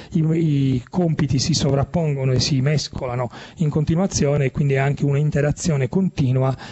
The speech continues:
dove, eh, si ragiona moltissimo su quello che può essere il risultato finale. Tornando un attimo a quello che diceva Paolo, quindi appunto il rapporto con,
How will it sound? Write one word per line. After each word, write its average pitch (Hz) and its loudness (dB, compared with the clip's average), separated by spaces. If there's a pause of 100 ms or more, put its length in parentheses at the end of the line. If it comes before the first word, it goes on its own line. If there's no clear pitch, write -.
(180)
dove, 143 2 (240)
eh, 139 2
si - 2
ragiona 147 2
moltissimo 135 0
su - -6
quello 131 0
che 151 0
può 131 0
essere 110 0 (340)
il 156 -4
risultato 139 0
finale. 120 0
Tornando 180 0 (300)
un 143 0
attimo 147 0
a 127 0
quello 139 0
che 131 -2
diceva 139 0
Paolo, 127 0 (640)
quindi 160 0
appunto 139 0
il 127 0
rapporto 151 0
con, 131 -2